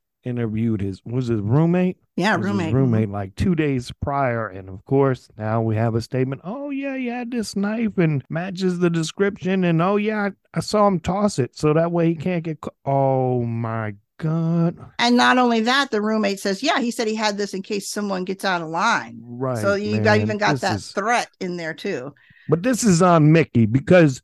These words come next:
Speaker 1: shoulda never took him. No, you don't take him back to the police station. You know, you police wanna talk to you, you come to me. You know, <laughs> oh, man. Trusted that guy Griggs.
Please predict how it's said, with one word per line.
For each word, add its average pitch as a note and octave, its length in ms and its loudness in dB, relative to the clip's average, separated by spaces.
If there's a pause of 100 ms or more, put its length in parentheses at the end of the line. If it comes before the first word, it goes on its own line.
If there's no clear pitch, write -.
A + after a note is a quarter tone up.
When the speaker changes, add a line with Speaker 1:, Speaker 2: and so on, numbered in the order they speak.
(120)
Speaker 1:
shoulda F3 400 4
never G3 420 4
took E3+ 240 0
him. D3 260 0 (140)
No, D3 260 0
you D#3 140 -10
don't G3 220 -8
take - 200 -8
him G#3+ 160 -2
back G#3 260 -4
to G#3+ 100 -8
the A3 120 -6
police A3 440 -2
station. F#3+ 580 -2
You C4 140 -6
know, E4+ 160 -12 (160)
you C4+ 140 0
police D#4+ 360 2
wanna D4 240 -4
talk B3+ 320 -2
to C4 80 -2
you, A#3 100 -4
you C4+ 160 2
come F3+ 300 -2
to C3 100 -2
me. A#2+ 380 0 (180)
You G#3+ 100 4
know, G3 260 -2
<laughs> - 60 -20
oh, A#2+ 720 0
man. A2 920 -12 (180)
Trusted B2+ 580 -4
that A#2+ 260 4
guy A2+ 240 4
Griggs. G#2+ 640 2